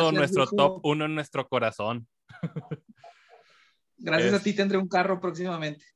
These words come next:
Speaker 2: A la madre. <laughs> Dice, dice, de hecho dice Saúl,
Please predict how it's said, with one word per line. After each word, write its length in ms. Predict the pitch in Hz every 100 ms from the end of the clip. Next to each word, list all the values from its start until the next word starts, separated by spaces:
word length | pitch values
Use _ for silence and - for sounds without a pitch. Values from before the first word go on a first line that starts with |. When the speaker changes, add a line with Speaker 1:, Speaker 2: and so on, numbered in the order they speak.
| _ -
Speaker 2:
A 220 | 110 110
la 200 | 147 160
madre. 500 | 139 120 123 143 135 - -
<laughs> 240 | 165 117 107 _ _ _
Dice, 840 | 131 131 160 151 151 139 123 120 127
dice, 480 | 139 131 151 147
de 100 | 139 135
hecho 140 | 156
dice 220 | 156 151
Saúl, 380 | 151 139 151 170